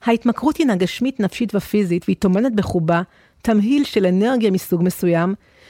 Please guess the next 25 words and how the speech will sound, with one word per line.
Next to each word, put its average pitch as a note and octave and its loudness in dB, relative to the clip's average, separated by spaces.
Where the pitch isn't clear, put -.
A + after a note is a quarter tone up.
שמאופיינת A#3 0
על A3 2
ידי G3 2
התנהגות G3 0
מסוימת G#3+ 0
שהנפש G3+ -2
והגוף F#3+ -2
מכורים F3 0
אליה. D#3 -2
אם F#4 2
רוקנתם B3 0
את G#3 -2
הנפש G3+ 0
והגוף F#3+ 0
מן G3 2
האנרגיה F#3 2
של G3+ -2
ההתמכרות, F3 -4
ולא G3 2
יצרתם B3+ 0
חלופה G3 0
שתמלא F#3+ 0
את G#3 -4
החלל F3 0
הריק, G3 -4